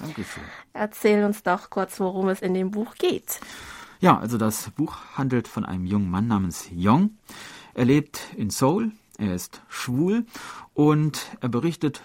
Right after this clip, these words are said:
Speaker 1: von seinen Freundschaften und Beziehungen. Wichtige Menschen in seinem Leben sind zum Beispiel seine beste Freundin Jae-hee, dann seine Mutter, zu der er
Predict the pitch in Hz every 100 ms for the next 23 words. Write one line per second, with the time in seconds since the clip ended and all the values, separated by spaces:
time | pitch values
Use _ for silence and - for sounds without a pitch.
0 | - - 117 110 101 95 95 92 _ -
1 | - 90 101 - 110 98 - 110 104 -
2 | - - - 101 101 - _ _ _ -
3 | - - 123 143 127 110 139 147 - -
4 | - - - - _ _ 147 - 117 98
5 | 160 - 151 127 107 98 98 127 139 131
6 | 123 - - - _ 107 101 101 92 98
7 | 98 - 101 98 92 82 - 87 85 107
8 | - - - 107 120 147 139 139 127 113
9 | 127 156 175 175 160 - - - - 95
10 | 101 104 101 - - - 95 98 98 156
11 | - 151 143 135 - 113 107 87 113 101